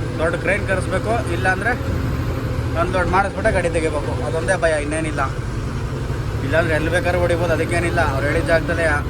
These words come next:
ಸಿಗಾಕಣ, ಸಿಗಾಕಣದಕ್ಕೆ ಹೇಳ್ತಾರೆ,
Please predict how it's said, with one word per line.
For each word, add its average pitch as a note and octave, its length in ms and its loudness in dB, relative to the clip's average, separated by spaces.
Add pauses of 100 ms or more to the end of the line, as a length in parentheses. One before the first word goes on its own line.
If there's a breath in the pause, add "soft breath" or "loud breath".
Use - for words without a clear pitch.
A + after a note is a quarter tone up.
(1600)
ಸಿಗಾಕಣ, A3 360 2 (1160)
ಸಿಗಾಕಣದಕ್ಕೆ A3+ 480 0
ಹೇಳ್ತಾರೆ, G#3+ 520 2